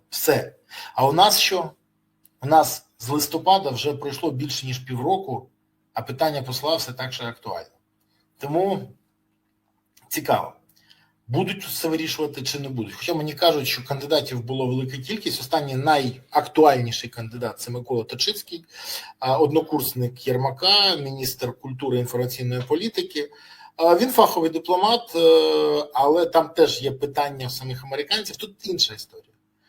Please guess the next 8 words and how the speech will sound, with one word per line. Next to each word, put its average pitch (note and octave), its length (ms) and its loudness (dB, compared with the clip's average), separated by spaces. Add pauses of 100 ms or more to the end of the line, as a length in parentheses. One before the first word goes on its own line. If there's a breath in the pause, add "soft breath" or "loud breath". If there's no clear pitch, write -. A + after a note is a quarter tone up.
(300)
що D3+ 720 4 (580)
намагаються E3 540 4
знову D3 360 0
призначити C3 640 -6
ту C3 240 -10
людину, B2+ 420 -4
яка A#2 340 -6
близька A2+ 880 -4